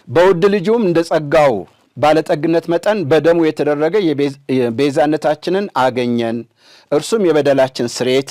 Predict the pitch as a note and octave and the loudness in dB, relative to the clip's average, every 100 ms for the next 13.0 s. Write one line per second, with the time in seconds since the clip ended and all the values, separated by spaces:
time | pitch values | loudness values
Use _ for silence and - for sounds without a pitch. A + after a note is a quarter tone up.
0 | - A#2+ C3+ A#2+ - _ _ _ _ _ | -8 -4 -2 -2 -4 _ _ _ _ _
1 | - C#3 D#3+ D#3 D#3+ F3 E3 D#3+ E3+ D#3+ | -4 0 2 2 -2 -2 -4 -4 -2 -2
2 | E3 D#3+ F3 F3+ F3 F3 A3+ D#4 - _ | -2 -4 0 0 0 0 -2 -4 -8 _
3 | _ C3 C#3+ F#3+ - A#3 G#3+ G3+ F#3+ G3+ | _ -4 -2 -2 -4 -6 -4 -4 -4 -4
4 | - F3+ E3 F3 C#4 F4+ F4+ F#3+ E3+ E3+ | -6 -4 -6 -4 -4 -2 -2 0 0 -2
5 | D3 D#3 D3+ C3+ C#3+ C#3 B2+ B2 C#3 - | 0 -2 -2 -4 -6 -4 -4 -4 -6 -4
6 | D3+ A2+ A2 C#3+ C4+ - _ - _ - | -4 -4 -4 -4 -4 -8 _ -20 _ -6
7 | A#3+ - C#4 A3 G#3 F#3 F3+ E3 D3 C#3+ | -6 -4 -4 -4 -4 -2 0 -2 -2 -2
8 | C#3 B2+ C3 F#3 C4+ - _ _ - D#3+ | -4 -4 -4 -2 -4 -8 _ _ -10 -4
9 | E3+ D3+ D3+ C3+ C#3 G3 E4+ - _ _ | -4 -4 -4 -4 -4 -4 -6 -14 _ _
10 | _ A#2 C3 G#2 G#2+ A#2+ A#2+ A#2 _ - | _ -2 0 -2 -4 -4 -4 -10 _ -6
11 | B2 G#2 - _ _ _ _ - C#3 F#3 | -4 -4 -8 _ _ _ _ -6 -2 0
12 | G3 F3+ G3 - E3 E3+ F3+ F#3+ A3+ B3 | 0 -2 -4 -2 -2 0 0 0 0 -4